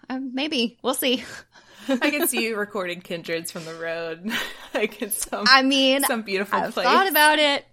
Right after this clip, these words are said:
Speaker 2: <laughs>
Speaker 1: I talked to Pat about what it would take to make that happen. What would I need? And he's like, "A microphone, a recorder. Like, it's really not that big a deal. You can figure it out."
Speaker 2: That's so
Speaker 1: So,
Speaker 2: cool. Well,
Speaker 1: but internet. <laughs>
Speaker 2: indeed,
Speaker 1: Internet is key.
Speaker 2: indeed. Well, thank you for sharing about that and,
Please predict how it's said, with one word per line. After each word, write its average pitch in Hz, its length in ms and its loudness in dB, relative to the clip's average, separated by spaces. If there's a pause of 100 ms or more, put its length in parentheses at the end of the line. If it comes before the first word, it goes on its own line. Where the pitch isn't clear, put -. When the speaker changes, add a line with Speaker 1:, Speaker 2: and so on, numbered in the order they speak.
(260)
Speaker 2:
<laughs> - 460 -12
Speaker 1:
I 247 120 2
talked 233 260 0
to 311 80 -4
Pat 320 260 0
about 269 240 2
what 196 140 0
it 208 80 -4
would 240 100 -2
take 277 300 -6
to 262 100 -6
make 202 220 -6
that 196 160 -8
happen. 233 420 -4
What 175 160 -2
would 208 100 -6
I 214 100 -4
need? 226 440 -2
And 202 100 -8
he's 202 240 -12
like, 294 240 -10
"A 302 40 -12
microphone, 277 560 -6 (100)
a 277 40 -8
recorder. 285 500 -4 (100)
Like, 311 220 -8
it's - 240 -16
really 381 200 -8
not 370 180 -6
that - 120 -8
big - 140 -8
a 381 40 -10
deal. - 240 -8
You 277 100 -10
can 302 120 -14
figure 240 300 -6
it 185 80 -6
out." 175 320 -6 (260)
Speaker 2:
That's 196 220 -10
so 185 120 -6
Speaker 1:
So, 170 120 -6
Speaker 2:
cool. 123 260 -8
Well, 190 220 2
Speaker 1:
but 262 140 4
internet. 262 500 4
<laughs> 233 540 -6
Speaker 2:
indeed, 233 280 4
Speaker 1:
Internet 190 400 0
is 202 160 -4
key. - 240 0
Speaker 2:
indeed. 175 560 -2
Well, 214 100 -2
thank 247 240 -2
you 277 60 -8
for 247 140 -4
sharing 190 280 -2
about 175 280 0
that 175 240 4
and, 294 240 -2